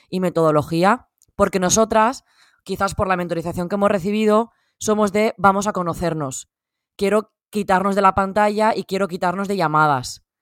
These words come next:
Yo es que quizás también es porque soy un poco así, pero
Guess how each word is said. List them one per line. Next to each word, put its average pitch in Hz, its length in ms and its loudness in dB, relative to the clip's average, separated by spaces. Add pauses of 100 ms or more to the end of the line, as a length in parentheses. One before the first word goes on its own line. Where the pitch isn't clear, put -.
(720)
Yo 202 160 0
es 202 60 -4
que 240 260 -2 (160)
quizás 196 240 -4
también 220 200 0
es 208 60 -6
porque 233 320 2
soy 202 160 -2
un 196 80 -4
poco 170 220 -2
así, 196 400 -4 (560)
pero 175 720 -2